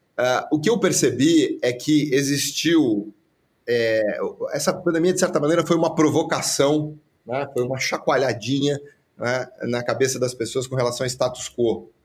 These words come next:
né? E elas perceberam, porque foram forçadas a isso, todos nós, né, fomos forçados a isso, é, a perceber que existem formas alternativas de chegar no mesmo resultado e muitas vezes até formas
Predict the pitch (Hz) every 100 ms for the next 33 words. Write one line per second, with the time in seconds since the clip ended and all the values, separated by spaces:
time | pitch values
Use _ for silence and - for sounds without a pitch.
0 | _ _ 110 123 127 _ _ 110 113 -
1 | 117 120 104 117 110 98 - _ _ _
2 | _ 107 101 110 113 104 104 - 135 151
3 | 120 110 117 123 120 120 104 120 139 131
4 | - 113 104 107 - 101 113 110 104 107
5 | 120 - _ _ _ _ _ - 104 104
6 | 107 - 117 - 117 120 - 117 120 -
7 | 135 131 90 - 123 117 135 147 135 135
8 | 127 127 123 135 143 123 147 139 - 170
9 | 131 127 139 143 131 135 147 147 139 123
10 | 120 113 110 123 139 147 143 127 143 135
11 | 120 143 143 143 139 151 151